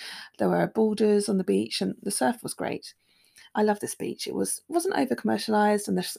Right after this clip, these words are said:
surrounding area had lovely homes and plenty of picnic areas also. So,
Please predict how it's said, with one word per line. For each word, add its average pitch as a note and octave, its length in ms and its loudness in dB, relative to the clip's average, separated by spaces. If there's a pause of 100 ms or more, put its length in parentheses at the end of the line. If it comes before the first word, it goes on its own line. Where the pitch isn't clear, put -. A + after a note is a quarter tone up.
surrounding B3 420 0
area G3 400 2 (340)
had G3+ 100 -2
lovely G#3 240 0
homes F#3 520 2
and G3 100 -6
plenty G#3 240 -2
of F#3+ 100 -4
picnic - 340 -8
areas - 540 -8
also. - 280 -4 (1700)
So, A3+ 400 4